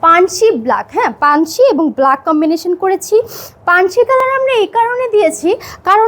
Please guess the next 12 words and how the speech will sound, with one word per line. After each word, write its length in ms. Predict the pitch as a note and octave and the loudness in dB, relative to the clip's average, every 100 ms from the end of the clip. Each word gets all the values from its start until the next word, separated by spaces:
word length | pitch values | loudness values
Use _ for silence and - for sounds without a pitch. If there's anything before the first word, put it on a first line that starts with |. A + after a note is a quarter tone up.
| G#4 | 2
এটা 120 | G#4+ D4+ | 0 0
দুইটা 220 | F4+ G#4 A#4 F#4 | 0 0 -2 -2
কালার 260 | F#4 A#4 A4+ | 0 0 0
মিক্স 200 | G4 F#4+ D4 | -2 -2 -6
এসেছে। 320 | D4 C4+ - A3 - - - | -6 -8 -6 -6 -8 -8 -6
একটা 140 | D#4 G#4+ G#4+ | -2 0 2
হচ্ছে 280 | A4+ - A#4+ E4 | 0 2 0 0
একটু 180 | D#4+ G#4 G#4+ - - - C4 D4 | -2 0 2 0 -10 -8 -2 2
লাইট 260 | D#4 G#4 A4+ | 2 2 2
টাইপের, 260 | B4 A4+ G4+ G4 | 0 0 -2 -4
একটু 220 | - G4 F#4+ F#4 | -2 2 2 0
হচ্ছে 280 | F4 - F4 | -2 -2 0